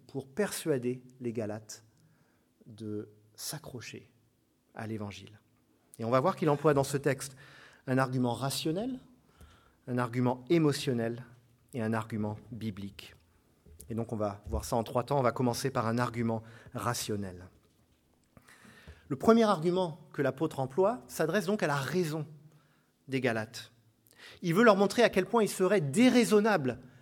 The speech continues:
absurde même, de renoncer aux convictions qui étaient les leurs pour adopter ce qu'il a déjà appelé au début de sa lettre un autre évangile,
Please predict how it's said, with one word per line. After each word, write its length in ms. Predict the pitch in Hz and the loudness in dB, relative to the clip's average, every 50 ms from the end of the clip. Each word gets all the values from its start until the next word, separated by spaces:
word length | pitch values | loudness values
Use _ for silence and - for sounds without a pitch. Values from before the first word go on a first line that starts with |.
| _ _ - - | _ _ 2 2
absurde 640 | 240 262 - - - - - 262 262 233 185 156 147 | 2 2 0 0 0 0 0 2 2 0 0 0 0
même, 400 | 151 143 147 170 165 127 117 - - - - - - _ _ _ _ _ _ _ - | -2 0 0 -2 -2 -4 -6 -8 -14 -20 -20 -20 -20 _ _ _ _ _ _ _ -4
de 100 | 139 131 | -2 -2
renoncer 720 | 117 120 151 214 220 208 190 170 - - - 165 156 - - | -2 0 2 2 2 2 0 -2 -4 -6 -6 -6 -6 -6 -8
aux 80 | 135 | -10
convictions 560 | 135 - 160 143 139 - - - - 151 139 | -8 -6 -6 -6 -6 -8 -10 -8 -8 -8 -8
qui 140 | 135 - - | -8 -6 -8
étaient 180 | 123 - - 120 | -8 -6 -6 -6
les 120 | 113 110 | -6 -4
leurs 380 | 110 117 120 139 147 147 - - _ _ - _ _ _ _ _ _ _ _ _ _ _ _ _ _ _ _ _ _ | -4 -4 -4 -6 -8 -12 -16 -20 _ _ -20 _ _ _ _ _ _ _ _ _ _ _ _ _ _ _ _ _ _
pour 160 | - - 131 139 | -6 0 2 2
adopter 420 | 143 135 135 135 135 - 180 208 | 4 4 2 0 0 0 0 0
ce 460 | 208 - - - 160 175 180 185 185 - _ _ _ _ | 0 -4 -8 -6 -2 -2 -2 -2 -4 -8 _ _ _ _
qu'il 160 | - - 117 | -10 -8 -6
a 60 | 120 | -4
déjà 260 | 113 123 123 131 131 110 | -2 -2 -2 -2 -2 -4
appelé 200 | 107 - 151 214 | -6 -6 -6 -6
au 60 | 165 | -4
début 220 | 123 120 123 127 | -4 -4 -6 -6
de 40 | 127 | -8
sa 140 | - 127 120 | -6 -4 -2
lettre 280 | 127 147 - - - - | -4 -4 -4 -8 -14 -10
un 300 | - 127 123 131 143 156 | -6 -4 -2 0 4 6
autre 260 | 196 226 220 220 - | 6 6 6 4 0
évangile, 480 | 190 170 170 175 165 156 175 147 110 | -2 -2 0 -2 -4 -4 -4 -6 -6